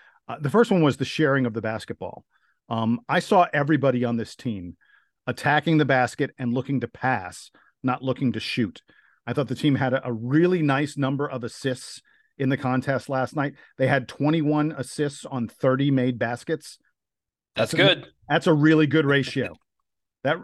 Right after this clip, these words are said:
Speaker 1: uh, you know, that ratio works. Uh, a-, you know, and you think about the fact that some of the, they had some offensive rebound baskets as well and the such. I mean,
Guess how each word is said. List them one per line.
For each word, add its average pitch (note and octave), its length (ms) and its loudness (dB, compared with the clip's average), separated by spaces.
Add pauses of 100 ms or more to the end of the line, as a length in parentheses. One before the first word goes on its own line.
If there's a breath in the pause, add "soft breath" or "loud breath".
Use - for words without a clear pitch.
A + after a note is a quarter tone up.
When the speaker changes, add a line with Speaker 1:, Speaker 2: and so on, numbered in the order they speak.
Speaker 1:
uh, C#3 60 -6
you C#3+ 160 -2
know, C3+ 100 2
that C#3 160 2
ratio D#3+ 380 2
works. A#2+ 640 -4 (480 soft breath)
Uh, C3 260 -2
a-, C#3+ 220 -4
you D3+ 100 0
know, C#3 120 4
and A#2 100 0
you A#2+ 80 -2
think D#3+ 100 0
about D3 140 2
the A2 60 -8
fact C#3 160 0
that C#3+ 120 -10
some D#3 160 0
of C#3 60 -2
the, C#3+ 80 -2
they C#3 140 -4
had C3+ 100 -2
some D3 100 -6
offensive C3+ 420 -4
rebound C#3+ 300 -2
baskets B2 380 -10
as G#2+ 100 -6
well C#3+ 220 4
and B2+ 80 0
the A2 40 -6
such. B2 240 -4
I C3 40 0
mean, A#2+ 220 2